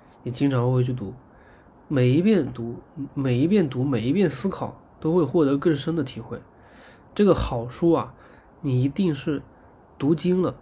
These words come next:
不停地思考，加上你再去用这里面的那些观点，哎，你去映衬，哎，这个社会上他说那些观点到底对不对？确实有没有道理，对吧？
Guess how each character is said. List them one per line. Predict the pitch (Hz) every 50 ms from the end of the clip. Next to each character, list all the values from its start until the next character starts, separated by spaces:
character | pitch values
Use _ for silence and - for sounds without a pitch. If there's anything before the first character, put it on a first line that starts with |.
| - -
不 | -
停 | - - - 131 135
地 | 160 151 123
思 | - - - - - 185
考， | - - 117 - - - - - - - - -
加 | - - 165
上 | 170 190 175 135
你 | 117 107
再 | 110 147 151 147
去 | 139 - - 147
用 | 165 156 135
这 | 127 147 160 143 135 135 - -
里 | 143 131
面 | 120 117 135 143
的 | 147 139
那 | 139 139
些 | 143 143
观 | 143 - 156 147 156
点， | 147 120 101 104 - - - - - - - - - - _ _ _ _ - -
哎， | - 147 180
你 | 160 131
去 | 127 - 180
映 | 170 196 240 233 180
衬， | 143 - 160 131 127 - - - - - - - -
哎， | - 139
这 | 143 - 214
个 | 190 175
社 | - - 190
会 | 185 190 180
上 | 156 151 117 - - - - - - - - - -
他 | - - 202
说 | 196 - 214
那 | 202
些 | 208 208
观 | 196 202 202
点 | 185 139 - -
到 | - 226 190
底 | 143 131
对 | 131 - 240
不 | 185 135 113
对？ | 120 113 - - - - - - - - - - - - - - - - - - - - - - - - - - -
确 | - - 262 233 190
实 | 131 - 165 170
有 | 165 151 131 123
没 | 127 156
有 | 202 175 131
道 | 127 127 113 107
理， | 113 107 - - - - - -
对 | - 143
吧？ | 135 123 113 120